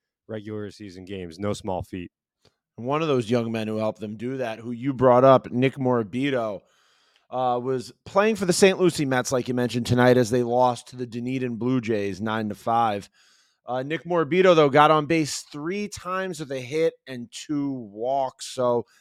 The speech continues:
Speaker 2: like John said, that's the kind of stuff that was missing from that F C L Mets team, but that's baseball, Jonathan.
Speaker 1: That is baseball. So that's the semi, you know, tough stuff to talk about on this Thursday, but let's now talk about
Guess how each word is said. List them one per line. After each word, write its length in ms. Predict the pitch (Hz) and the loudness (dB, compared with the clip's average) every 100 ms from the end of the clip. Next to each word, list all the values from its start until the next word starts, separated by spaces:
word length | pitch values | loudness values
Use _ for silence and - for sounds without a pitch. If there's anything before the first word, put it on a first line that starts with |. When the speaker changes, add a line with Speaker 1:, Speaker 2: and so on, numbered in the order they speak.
| _ | _
Speaker 2:
like 180 | - 214 | 2 2
John 320 | 190 233 226 | 6 4 4
said, 300 | 190 220 240 | 0 -2 -2
that's 220 | 151 170 - | -2 -6 -6
the 60 | |
kind 220 | 202 214 | -4 -2
of 60 | 208 | 0
stuff 180 | 214 180 | 0 0
that 140 | 202 | -2
was 120 | 160 | -2
missing 400 | 151 196 190 147 | -2 -4 -4 -6
from 500 | 127 - 151 170 170 | -8 -8 0 0 0
that 200 | 156 151 - | -2 -2 -4
F 120 | 147 | -8
C 160 | - | -4
L 120 | 160 151 | -4 -4
Mets 280 | 151 - | -6 -8
team, 340 | - 170 202 170 | -12 -8 -6 -2
but 220 | 139 - _ 110 | -2 -4 _ -4
that's 320 | 131 165 - | -2 -2 -6
baseball, 600 | 131 156 190 - 131 110 | -4 -2 -2 -4 -10 -10
Jonathan. 540 | 95 110 113 139 147 _ _ _ _ _ _ _ _ _ _ _ _ | -14 -16 -16 -18 -20 _ _ _ _ _ _ _ _ _ _ _ _
Speaker 1:
That 220 | 135 160 147 | -2 0 0
is 160 | 123 | 0
baseball. 560 | 113 107 101 - 104 98 | 0 0 0 0 0 0
So 460 | - 127 117 113 | -2 0 0 0
that's 260 | 120 160 - | -2 -4 -2
the 380 | 165 131 110 - | 0 0 0 -6
semi, 460 | - 156 139 123 113 - | -12 -10 -6 -6 -8 -12
you 140 | 127 | -10
know, 240 | 101 98 - - | -10 -10 -12 -2
tough 220 | 135 - _ _ _ _ _ _ _ _ | -2 -2 _ _ _ _ _ _ _ _
stuff 280 | - - 127 | -10 -2 -2
to 60 | _ | _
talk 260 | 131 113 110 | -4 -4 -4
about 280 | 107 104 104 | -6 -6 -6
on 160 | 107 | -8
this 200 | 107 - | -10 -10
Thursday, 420 | 113 110 101 113 | -6 -6 -8 -10
but 280 | 104 101 98 _ _ _ _ | -8 -8 -10 _ _ _ _
let's 240 | - 190 - | -14 -14 -8
now 180 | 190 175 | -6 -6
talk 320 | - 151 131 | -2 -4 -4
about 400 | 117 117 113 | -6 -4 -4